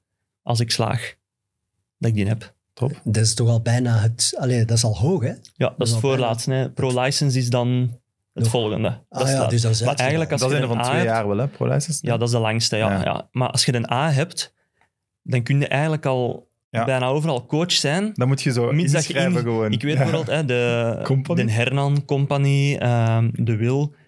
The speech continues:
Speaker 1: die hadden allemaal hun A, maar die waren ingeschreven in de pro-license.
Speaker 2: En dat is genoeg.
Speaker 1: Dus die mochten coach zijn.
Speaker 2: Ja.
Speaker 1: Ja, dus, eh, ja, als ik dat volgend jaar in december heb, dan ben ik, eh, drieëndertig jaar. Ah, dat is top, hè. Dan,
Speaker 3: Maar
Speaker 1: allee,
Speaker 3: ideaal.
Speaker 1: dan heb ik al heel veel.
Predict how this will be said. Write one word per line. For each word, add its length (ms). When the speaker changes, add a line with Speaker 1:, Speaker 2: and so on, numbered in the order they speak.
Speaker 1:
die 120
hadden 60
allemaal 180
hun 180
A, 380
maar 120
die 80
waren 200
ingeschreven 500
in 60
de 60
pro-license. 640
Speaker 2:
En 100
dat 80
is 80
genoeg. 200
Speaker 1:
Dus 240
die 520
mochten 280
coach 240
zijn. 280
Speaker 2:
Ja. 340
Speaker 1:
Ja, 240
dus, 200
eh, 300
ja, 100
als 260
ik 60
dat 120
volgend 240
jaar 120
in 80
december 420
heb, 280
dan 100
ben 100
ik, 120
eh, 460
drieëndertig 520
jaar. 340
Ah, 120
dat 100
is 80
top, 220
hè. 80
Dan, 300
Speaker 3:
Maar 100
Speaker 1:
allee, 140
Speaker 3:
ideaal. 220
Speaker 1:
dan 80
heb 120
ik 80
al 100
heel 280
veel. 380